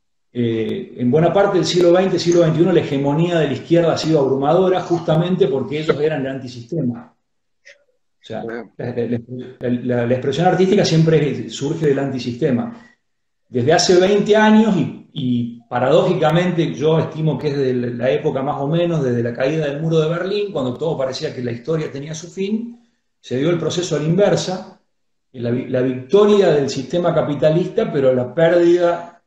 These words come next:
Speaker 1: de las expresiones culturales y los medios de producción cultural, y esta nueva hegemonía, que hoy es predominante en el mundo y sobre todo en Argentina,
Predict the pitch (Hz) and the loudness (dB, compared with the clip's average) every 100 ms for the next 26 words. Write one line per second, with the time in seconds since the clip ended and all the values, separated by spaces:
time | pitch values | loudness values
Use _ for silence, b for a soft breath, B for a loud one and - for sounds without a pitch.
0 | _ 123 127 117 120 - 127 - 160 165 | _ -4 -2 -2 -4 -6 -8 -4 -4 -2
1 | 160 135 113 - 127 117 131 165 170 160 | -2 -4 -10 -8 -6 -4 -2 0 2 0
2 | 127 120 120 147 151 147 123 117 120 120 | 0 -2 -2 -4 -4 -4 -4 -4 -6 -6
3 | 156 143 147 143 170 175 214 214 - _ | -8 -6 -4 -2 0 0 -2 -8 -16 _
4 | _ _ _ 123 147 - 156 175 196 190 | _ _ _ -2 -2 0 2 2 2 0
5 | 175 175 180 196 196 202 214 - _ _ | 0 0 0 2 0 0 -4 -10 _ _
6 | _ _ 127 151 156 131 113 127 127 135 | _ _ -2 -2 -2 -4 -2 0 0 2
7 | 156 165 160 147 151 175 185 180 123 127 | 2 2 0 0 2 2 2 2 0 0
8 | 120 127 156 156 147 156 160 170 175 208 | 0 0 0 -2 -2 -2 -2 -2 -6 -6
9 | 214 _ | -10 _